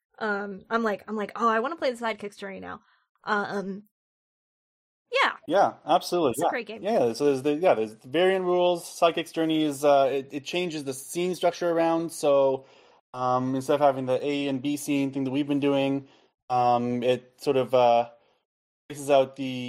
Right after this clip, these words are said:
Speaker 2: you know, Joseph Campbell monomyth type of, uh, structure. So the
Speaker 1: Yeah.
Speaker 2: origin story for,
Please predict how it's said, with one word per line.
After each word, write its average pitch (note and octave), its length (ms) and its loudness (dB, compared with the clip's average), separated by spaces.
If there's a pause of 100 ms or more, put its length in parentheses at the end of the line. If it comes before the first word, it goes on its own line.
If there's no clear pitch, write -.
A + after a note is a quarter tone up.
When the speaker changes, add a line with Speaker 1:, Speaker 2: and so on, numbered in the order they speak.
(120)
Speaker 2:
you C3 100 -8
know, A#2 120 -4
Joseph C3 400 -2
Campbell B2 420 2
monomyth A#2+ 580 2
type A#2+ 260 -4
of, A2+ 260 -4
uh, A2 260 2
structure. A2 560 -2
So G#2+ 400 -2 (500)
the - 600 -12
Speaker 1:
Yeah. D3 180 6
Speaker 2:
origin C3+ 320 4
story A#2+ 380 0
for, A2+ 380 0